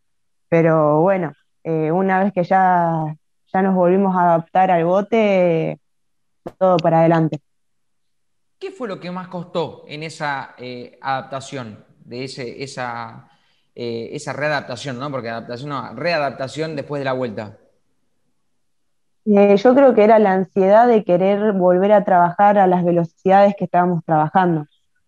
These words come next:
Speaker 1: Era como que vos bajabas a remar y nosotros bajamos a remar con G P S y capaz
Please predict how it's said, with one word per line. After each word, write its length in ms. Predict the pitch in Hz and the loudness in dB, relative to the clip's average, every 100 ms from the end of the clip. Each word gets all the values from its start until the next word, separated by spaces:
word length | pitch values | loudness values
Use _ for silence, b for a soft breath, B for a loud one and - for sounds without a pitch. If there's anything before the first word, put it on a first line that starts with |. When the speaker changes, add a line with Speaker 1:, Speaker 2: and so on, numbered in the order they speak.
| _ _ | _ _
Speaker 1:
Era 260 | 175 185 185 | 2 2 2
como 320 | 170 170 165 | 0 -2 -2
que 100 | 170 | 0
vos 180 | 180 196 | 2 2
bajabas 480 | 190 165 202 196 185 | 2 2 0 2 0
a 80 | |
remar 500 | 180 180 190 208 220 | -2 0 0 2 4
y 640 | 220 190 180 175 170 165 160 - _ _ _ _ | 4 2 2 0 0 -2 -4 -8 _ _ _ _
nosotros 340 | 180 175 202 202 | -4 0 2 2
bajamos 320 | 185 214 208 | 2 2 2
a 20 | 185 | 2
remar 320 | 185 196 196 | 2 2 2
con 140 | 196 | 0
G 200 | - 185 | 0 -2
P 260 | 190 196 240 | 2 2 2
S 420 | 254 247 226 190 | 2 0 2 2
y 300 | 175 170 175 - | 2 2 0 0
capaz 440 | 170 165 202 202 | 0 2 -2 -2